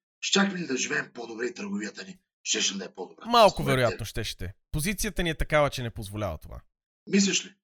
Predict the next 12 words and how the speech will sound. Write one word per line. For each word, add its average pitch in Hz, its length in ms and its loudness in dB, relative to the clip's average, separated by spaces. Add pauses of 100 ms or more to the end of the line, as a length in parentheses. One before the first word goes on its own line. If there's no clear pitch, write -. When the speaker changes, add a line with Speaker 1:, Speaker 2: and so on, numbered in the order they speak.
(340)
Speaker 2:
Не, 151 280 2
позицията 190 440 0
ни 175 60 -2
просто 196 260 -2
е 170 60 0
такава, 170 300 4
че 160 140 -6
не, 143 100 -2
първо, 208 280 0
че - 80 -2
не 190 80 2
позволява 165 480 6